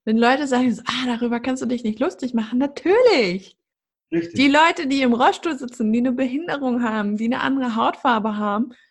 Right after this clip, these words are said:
Speaker 1: die verstehen nicht, solange du dich selbst nicht so ernst nimmst und sagst, "Okay, gut, ja,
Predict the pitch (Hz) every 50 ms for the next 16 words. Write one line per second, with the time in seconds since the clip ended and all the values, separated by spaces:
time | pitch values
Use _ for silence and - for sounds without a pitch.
0 | _ _ _ _ - 240 226 - 254 247 254 - - - 254 294 359 370 302 226
1 | 202 185 185 185 - 214 214 226 233 262 262 226 240 226 233 247 - 202 202 233
2 | 302 - - 247 240 269 247 240 247 277 - - 240 240 262 262 262 - 196 202
3 | 220 214 - 202 196 214 214 214 214 202 185 - - 190 185 196 185 196 190 -
4 | 190 185 196 196